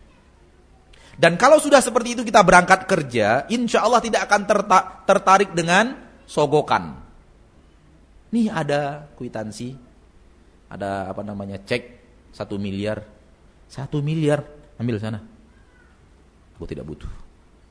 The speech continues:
Gaji kamu kan cuma tiga juta. Tiga juta lebih baik daripada satu miliar yang haram. Saya ingin mencari ridho Allah.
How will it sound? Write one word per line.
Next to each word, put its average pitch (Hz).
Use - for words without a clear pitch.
Gaji 143
kamu 175
kan 208
cuma 202
tiga 160
juta. 139
Tiga 120
juta 123
lebih 101
baik 107
daripada 101
satu 104
miliar 101
yang 95
haram. 120
Saya -
ingin 95
mencari 95
ridho 92
Allah. 76